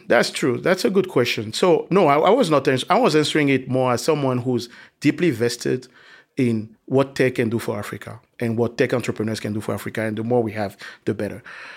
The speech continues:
From an investor point of view, obviously, we are a very different type of investor, right? We're primarily investing for M F S Africa.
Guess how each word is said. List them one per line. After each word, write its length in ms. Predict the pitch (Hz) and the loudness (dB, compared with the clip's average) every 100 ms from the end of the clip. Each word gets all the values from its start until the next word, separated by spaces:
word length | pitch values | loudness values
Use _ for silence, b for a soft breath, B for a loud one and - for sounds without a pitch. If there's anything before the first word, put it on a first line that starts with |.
| B | B
From 240 | - 202 185 | -2 2 4
an 160 | 175 | 4
investor 720 | 165 143 110 143 180 196 220 | 4 2 0 2 2 2 0
point 220 | - 135 123 | 0 0 -2
of 120 | 113 | -2
view, 420 | 120 147 113 104 - b b b b b b b b - | -2 -2 -2 -4 -12 b b b b b b b b -2
obviously, 800 | 240 285 320 247 202 156 135 - _ _ _ - - | 2 4 2 2 2 2 -2 -6 _ _ _ -14 0
we 200 | 220 247 | 4 6
are 100 | 165 | 4
a 20 | |
very 320 | 117 151 143 | 4 4 2
different 360 | - 120 127 107 | 0 -4 -4 -6
type 200 | 113 - | -6 -8
of 120 | 104 | -12
investor, 520 | 95 90 98 - - - | -14 -12 -14 -14 -16 -8
right? 280 | 110 104 - | -6 -6 -8
We're 220 | - 151 143 | -6 -2 -2
primarily 680 | - 156 143 170 190 196 151 | -2 -2 2 2 2 0 -2
investing 800 | 117 - 117 117 - 82 98 - _ _ _ _ _ _ _ _ | -4 -4 -4 -4 -4 -8 -8 -14 _ _ _ _ _ _ _ _
for 480 | - - 185 175 - | -14 -2 2 2 2
M 140 | 127 | -2
F 140 | 117 - | -4 -6
S 160 | 90 | -10
Africa. 360 | - - - | -12 -16 -20